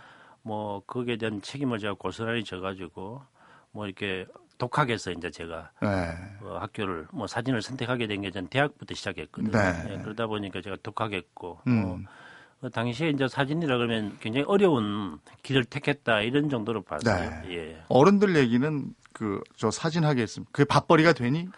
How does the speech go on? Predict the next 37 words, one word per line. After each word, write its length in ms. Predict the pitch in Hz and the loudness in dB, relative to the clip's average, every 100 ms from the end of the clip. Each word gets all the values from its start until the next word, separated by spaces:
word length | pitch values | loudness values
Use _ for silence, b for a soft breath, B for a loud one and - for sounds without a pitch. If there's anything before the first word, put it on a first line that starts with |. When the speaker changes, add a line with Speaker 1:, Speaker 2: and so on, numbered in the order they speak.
| B | B
Speaker 2:
이거부터 200 | 135 175 | 4 6
Speaker 1:
그렇죠. 160 | 123 156 | 6 6
Speaker 2:
나갔을 340 | 127 113 - | 6 6 0
거 140 | 110 101 | -8 -8
아니에요. 200 | 92 104 | -4 -2
Speaker 1:
예, 180 | 104 101 | -2 -4
그리고 440 | - 127 117 110 95 | -2 0 2 0 -2
그 120 | 131 | 0
당시에 360 | 113 123 117 135 | 2 2 2 0
이제 140 | 117 | 0
동네에 480 | 104 117 127 131 117 101 | 0 0 2 4 2 0
굉장히 340 | 117 117 104 | 0 0 0
지금 560 | - - 139 135 131 117 | -2 0 4 6 6 4
시스템도 500 | 165 143 123 113 95 | -2 -2 0 0 0
아니에요. 180 | 104 98 | 0 0
왜 200 | 95 98 | 0 2
영세한 520 | 120 131 131 135 117 | 2 2 2 2 2
왜 120 | 104 | -2
사진관이 460 | 98 110 110 117 98 | -4 -4 0 0 0
있잖아요. 400 | - 127 117 87 87 | 4 6 6 4 -4
Speaker 2:
예, 20 | |
예. 60 | 98 | -4
Speaker 1:
예. 180 | 95 87 B B B B B | -4 -6 B B B B B
뭐 300 | 113 107 107 | -8 -8 -8
그런 240 | - 131 123 | -6 -4 -2
게 260 | 107 92 - - | -2 -4 -10 -14
뭐 400 | 127 95 90 87 | -8 -4 -4 -6
이렇게 220 | 101 90 | -10 -6
왜 180 | 98 117 | -2 -2
그걸 340 | 113 117 104 | -2 -2 -2
학교까지 500 | 98 - 131 - 95 | -6 -6 -6 -6 -6
가려 260 | 90 90 92 | -4 -4 -4
그러냐. 480 | 90 85 85 85 82 | -6 -8 -8 -6 0
Speaker 2:
예. 60 | 117 90 107 | 0 0 -4
Speaker 1:
예, 100 | 95 87 | -12 -16
그랬었던 460 | - 113 107 - 110 | -14 -12 -12 -14 -14
것 120 | 85 | -14